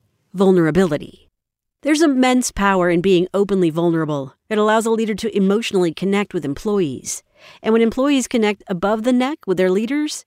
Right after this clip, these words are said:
they will walk through walls for them. Billionaire Richard Branson, the founder of Virgin, is well known for vulnerability. He once said,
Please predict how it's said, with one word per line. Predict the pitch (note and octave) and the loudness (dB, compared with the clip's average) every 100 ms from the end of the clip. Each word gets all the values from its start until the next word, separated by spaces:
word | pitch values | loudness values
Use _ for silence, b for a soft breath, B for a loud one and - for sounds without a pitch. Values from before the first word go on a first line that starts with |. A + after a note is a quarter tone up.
| _ | _
they | D3 F3+ | -4 0
will | F#3+ | 0
walk | F#3 F3 F3 | 2 2 0
through | - F#3+ | 0 0
walls | F3+ E3+ E3+ F3+ E3+ | 2 0 -2 0 -2
for | - F3 | -4 -6
them. | D3 B2+ - _ _ _ _ _ _ - | -6 -6 -10 _ _ _ _ _ _ -2
Billionaire | G3+ C4+ C4 A#3+ G#3 | 2 4 4 4 4
Richard | G3+ G3+ E3+ | 4 2 -2
Branson, | D#3+ D3+ - D3 F3 - | -2 -4 -4 -6 -6 -6
the | F3+ | -2
founder | G3 G#3 A3+ G#3 | 0 2 2 0
of | F3 | 0
Virgin, | D#3+ D3+ C#3 C3+ E3 _ | -2 -4 -4 -6 -6 _
is | G3 F3+ | -4 -2
well | F3+ G#3+ | 2 2
known | G#3+ F#3+ F#3 F3+ | 4 4 4 2
for | E3+ | 0
vulnerability. | D#3 D#3+ D3+ C#3+ C#3+ C3+ B2+ A#2+ - _ _ B B B | -4 -2 -2 -4 -4 -6 -6 -8 -10 _ _ B B B
He | - | 0
once | B3 A#3+ C4 - | 2 4 2 -2
said, | A3+ F#3+ F#3 | -2 0 -2